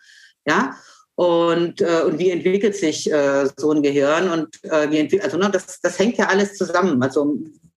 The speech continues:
wie ich die Welt wahrnehme, ähm, Sprache, also wie ich meine, wie ich mein Erleben von Welt ausdrücke und wie das andere, also Kommunikation ist ja der Prozess, der dann zwischen mehreren Individuen stattfindet, ja, wie das alles zusammenhängt. Und das ist halt ein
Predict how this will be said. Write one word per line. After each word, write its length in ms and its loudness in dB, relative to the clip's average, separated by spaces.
wie 160 2
ich 120 -4
die 120 2
Welt 300 0
wahrnehme, 680 2
ähm, 1040 0
Sprache, 680 0
also 180 0
wie 80 2
ich 120 -4
meine, 360 0
wie 140 -6
ich 320 -14
mein 260 0
Erleben 260 0
von 160 -2
Welt 280 -2
ausdrücke 520 0
und 200 0
wie 40 0
das 140 0
andere, 400 2
also 160 0
Kommunikation 720 0
ist 120 2
ja 60 2
der 80 0
Prozess, 460 -4
der 160 0
dann 120 -2
zwischen 260 -2
mehreren 400 2
Individuen 560 -2
stattfindet, 560 -2
ja, 100 0
wie 80 2
das 140 0
alles 300 -2
zusammenhängt. 600 0
Und 80 0
das 140 -2
ist 160 -4
halt 140 0
ein 100 0